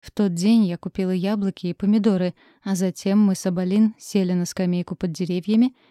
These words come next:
и съели по яблоку, наслаждаясь их безупречным терпко-сладким вкусом. Остальные яблоки я на следующий день использовала, чтобы сделать начинку для пирога. «Хочешь услышать кое-что действительно жуткое?» —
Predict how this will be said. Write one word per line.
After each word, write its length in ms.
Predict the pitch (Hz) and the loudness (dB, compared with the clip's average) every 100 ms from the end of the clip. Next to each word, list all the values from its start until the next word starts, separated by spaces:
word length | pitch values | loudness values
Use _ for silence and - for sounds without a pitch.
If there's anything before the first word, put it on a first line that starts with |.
| - | -12
и 60 | - | -12
съели 340 | - 220 311 | -4 -2 -2
по 140 | 285 185 | -2 -4
яблоку, 520 | 175 202 180 175 185 | -2 -4 -4 -4 -4
наслаждаясь 720 | 170 - 185 175 185 180 - | -4 -2 -2 -2 -2 -4 -6
их 160 | 175 170 | -10 -6
безупречным 800 | 175 175 - 190 202 - 214 | -6 -6 -6 -6 -4 0 0
терпко-сладким 1080 | - - 190 - - 240 - 180 175 - 185 | 0 -4 -6 -8 -8 -8 -4 -4 -4 -6 -6
вкусом. 600 | 175 - 175 - 175 185 - _ _ _ | -6 -6 -8 -6 -6 -6 -10 _ _ _
Остальные 500 | - 190 202 190 185 | -16 -4 0 2 0
яблоки 540 | 180 202 202 190 - 175 _ _ - | 0 -2 -2 -4 -6 -12 _ _ -4
я 180 | 247 247 | 2 4
на 120 | 208 | 4
следующий 460 | - 196 180 - 180 | 2 0 0 -4 -4
день 260 | 180 226 | 2 2
использовала, 600 | 269 - 180 175 180 180 | 2 -2 -2 -2 -4 -4
чтобы 280 | 175 190 180 | -6 -4 -4
сделать 420 | 165 180 185 - | -2 -2 -2 0
начинку 420 | 220 - 175 - | 0 0 -4 -2
для 140 | 185 180 | -4 -2
пирога. 440 | 185 180 175 175 _ _ _ _ _ _ _ _ _ _ _ _ _ | -4 -4 -4 -6 _ _ _ _ _ _ _ _ _ _ _ _ _
«Хочешь 440 | - 196 294 - | -6 -2 -2 -4
услышать 460 | 330 262 220 196 - | -2 0 0 -2 -4
кое-что 380 | 190 180 - | -4 -4 -2
действительно 680 | 180 202 - 247 - 180 180 | -2 -2 0 -2 0 -2 0
жуткое?» — 520 | 208 233 - 175 165 | 0 -2 -2 -10 -10